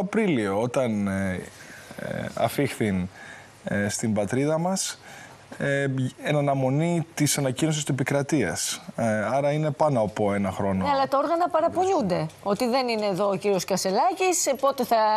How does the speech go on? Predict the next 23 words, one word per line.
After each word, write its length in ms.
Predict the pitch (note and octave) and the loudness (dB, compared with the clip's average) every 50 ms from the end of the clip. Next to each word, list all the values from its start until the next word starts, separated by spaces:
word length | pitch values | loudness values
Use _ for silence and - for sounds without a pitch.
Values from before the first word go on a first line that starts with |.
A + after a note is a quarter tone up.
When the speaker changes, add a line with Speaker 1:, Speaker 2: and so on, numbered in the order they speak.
| G#3+ G#3 G3+ G3 | 2 2 2 0
Speaker 2:
συνεδριάσουμε, 840 | G3 G3 - G#3 G3 F#3+ D#3+ F3+ G3+ A3+ B3+ F4 F4 - E4+ E4 D#4+ | 0 -2 -2 -2 0 0 0 2 2 4 4 2 2 0 0 0 0
τι 140 | - - C4 | 0 -2 0
θα 160 | - A#3 F#3 | 2 0 2
κάνουμε. 440 | - B3 C4 D#4 E4+ F4+ F4+ F4+ F#4 | 4 4 4 4 4 2 2 2 2
Speaker 1:
Τα 60 | - | 2
όργανα 280 | F3+ F#3+ G3 G3 F#3 | 2 2 2 2 2
έχουν 320 | F#3+ F#3+ F#3+ G#3 G3 F#3+ F3+ | 2 2 2 2 2 2 2
συνεδριάσει, 640 | - - D#3 D3+ C3+ C3 C3+ C#3 D3+ E3 D#3+ - C#3 | 2 0 0 2 2 2 2 2 2 2 0 0 -2
η 40 | |
Κεντρική 300 | C#3 C3 A#2+ B2 A#2+ - | 0 0 2 2 2 2
Επιτροπή, 420 | E3 D3 C#3 D3 C#3 - - C3 C#3 | 2 2 2 0 0 2 2 2 2
έξι 280 | - - - - - | 2 0 0 0 0
φορές 680 | A#2+ - - G2+ F2+ F2 F2 E2+ - - - - - - - - - - | -2 0 0 0 2 2 0 0 -2 -2 -4 -4 -6 -10 -14 -20 -20 -6
από 220 | - - - - G#2+ | -4 -2 -2 -2 -2
τότε 320 | - - A#2 G2+ - A2 | 0 0 0 0 0 -2
που 200 | F#2+ - - G#2 | -2 0 0 0
εξελέγην 560 | G2 - - - G2+ G2+ G2+ G2+ F#2 F#2 E2+ | 0 0 -2 -2 0 0 0 0 0 -2 -2
πρόεδρος, 640 | F2 - F2+ F2 F2 F2+ F2+ G#2 B2 D3+ D#3+ - - - | -2 -2 -2 0 0 0 -2 -2 -2 -2 -2 -4 -6 -2
περισσότερο 440 | - A#2+ G#2+ F#2+ - C#3+ B2 C3 A#2 | 0 0 0 0 -2 -2 -2 -2 -2
από 120 | G2 G#2+ | -2 0
κάθε 260 | - - C#3 - - | 0 0 0 2 0
άλλο 180 | A2+ G2 E2+ D#2+ | 0 0 0 -2
κόμμα, 360 | - - F2 D#2+ E2+ G#2+ D3+ | -2 -2 -2 0 0 -2 -4